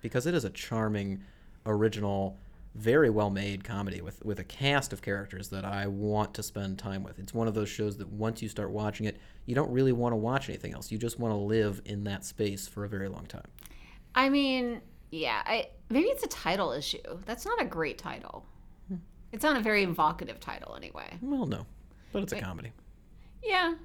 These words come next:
Speaker 2: but still, titles matter.
Speaker 1: Yeah.
Speaker 2: As we've discussed.
Speaker 1: Yeah.
Speaker 2: Mere minutes ago.
Speaker 1: Yeah.
Speaker 2: Yeah. I mean,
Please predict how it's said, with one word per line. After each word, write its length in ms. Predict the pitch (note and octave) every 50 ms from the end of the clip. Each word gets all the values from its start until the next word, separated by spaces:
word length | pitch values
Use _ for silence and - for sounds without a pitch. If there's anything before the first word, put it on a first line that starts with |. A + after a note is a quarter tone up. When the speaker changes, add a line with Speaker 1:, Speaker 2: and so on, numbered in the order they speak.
| - - - - - - - - -
Speaker 2:
but 180 | G4 G4 F#4+
still, 260 | - - - G#3 G#3+ A#3
titles 360 | - - G#3+ G#3 B3 B3+ -
matter. 340 | - F3+ D#3 D3+ D#3 F#3 A3+ - - - - - - - -
Speaker 1:
Yeah. 140 | D#4+ A3 F3+ - - - - - -
Speaker 2:
As 180 | F3+ F#3+ F#3
we've 80 | A3 G#3+
discussed. 560 | A3+ B3 - - - D3+ E3 F3 - - - - - - - - - -
Speaker 1:
Yeah. 100 | D3 C3+ C3+ - - - -
Speaker 2:
Mere 240 | G3 G3 F#3+ F#3+ A3
minutes 360 | A3 G3 F3+ E3+ E3 D#3+ -
ago. 280 | E3+ D#3 E3 E3 E3+ G3+ - - - - -
Speaker 1:
Yeah. 220 | C#4+ C4 F3 D3+ D3 - - - - - - - - - - -
Speaker 2:
Yeah. 280 | F#3 C#4+ C#4 C4 C4+ C4 - - - - - - - - - - - - - -
I 60 | C#4+
mean, 360 | D4+ D4 D4 C#4+ C#4 C4 -